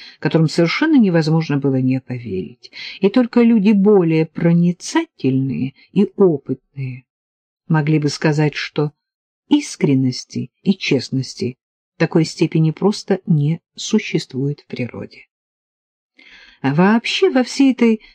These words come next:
сцене было что-то ненатуральное. Счастливый любовник публично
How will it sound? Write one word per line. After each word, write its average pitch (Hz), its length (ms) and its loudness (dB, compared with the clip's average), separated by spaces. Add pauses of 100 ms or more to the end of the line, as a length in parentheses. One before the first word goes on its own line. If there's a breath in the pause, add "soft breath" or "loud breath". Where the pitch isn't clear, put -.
сцене 190 960 0 (1120)
было 285 200 4
что-то 240 840 0 (260)
ненатуральное. 160 1500 0 (1080 soft breath)
Счастливый 240 880 2
любовник 214 800 2
публично 233 1160 4